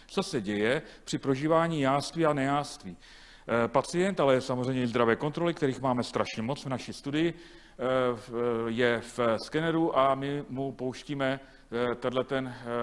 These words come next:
v, tohleto vlastně herní pole, ve kterém je nějaký měřítník čtverec s referenční mřížkou a kurzor, eh, který ovládá, eh, ten proband, eh, nějakým joystickem M R I kompatibilním. A teď ta, eh, v-, vlastně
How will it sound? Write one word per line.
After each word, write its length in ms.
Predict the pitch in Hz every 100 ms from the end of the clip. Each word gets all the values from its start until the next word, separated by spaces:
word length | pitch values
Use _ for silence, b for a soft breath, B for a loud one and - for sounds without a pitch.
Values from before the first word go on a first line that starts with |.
| 117 117
v, 260 | 107 113 113
tohleto 540 | 123 123 123 127 120 - 107
vlastně 300 | 110 - 110
herní 260 | 113 107
pole, 260 | 95 147 143
ve 80 | 131
kterém 280 | - 123
je 60 | 120
nějaký 220 | 117 104
měřítník 300 | 107 101 95 -
čtverec 420 | - 147 147 - B B B B
s 320 | - - 131 127
referenční 440 | 123 123 107 98
mřížkou 500 | 90 151 - 135 123 135
a 100 | 135
kurzor, 580 | - 139 131 127 107 B B B B -
eh, 440 | 120 117 117 113
který 260 | 113 131 123
ovládá, 760 | 113 127 127 131 127 127 120 -
eh, 300 | 113 120 117
ten 240 | - 127 117
proband, 640 | 117 107 120 117 - -
eh, 40 | 117 117 113 107 92
nějakým 420 | 98 117 117 - 95
joystickem 520 | 147 - 165 147 139
M 120 | 135
R 100 | 135
I 100 | 131
kompatibilním. 680 | 123 127 123 127 117 120 120 B B B B
A 80 | 113
teď 260 | 165 160
ta, 420 | - 160 151 143 -
eh, 280 | 120 123 113 - - -
v-, 420 | 117 117 113 110 - B B B
vlastně 240 | 113 156